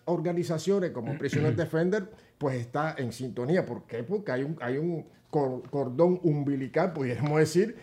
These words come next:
que los conectan con esas políticas criminales de imperialismo de los Estados Unidos. Es una realidad. Y entonces, cuando se, se expone eso, ya empiezan a temblar, ya empieza el tembleque. Entonces hay que,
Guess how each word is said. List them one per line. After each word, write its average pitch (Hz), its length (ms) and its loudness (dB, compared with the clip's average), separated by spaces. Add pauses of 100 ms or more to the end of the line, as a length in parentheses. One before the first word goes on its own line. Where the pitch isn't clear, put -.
(100)
que 165 140 6
los 131 140 2
conectan 147 540 0
con 127 220 -2
esas 156 220 -4
políticas 127 640 -4
criminales 175 680 2
de 185 80 2
imperialismo 120 540 -2
de 117 60 0
los 113 120 0
Estados 113 380 -4
Unidos. 135 340 0 (680)
Es - 140 -4
una 143 200 4
realidad. 147 560 2 (380)
Y 131 100 -2
entonces, 147 540 2 (100)
cuando 131 560 2
se, 131 1200 -4
se - 220 -4
expone 185 600 6
eso, 208 380 -4 (320)
ya 120 160 2
empiezan 170 460 2
a 139 100 -4
temblar, 151 380 0
ya 131 80 2
empieza 123 340 0
el - 80 -2
tembleque. 151 480 2
Entonces 123 300 -4
hay - 40 -8
que, 151 300 -2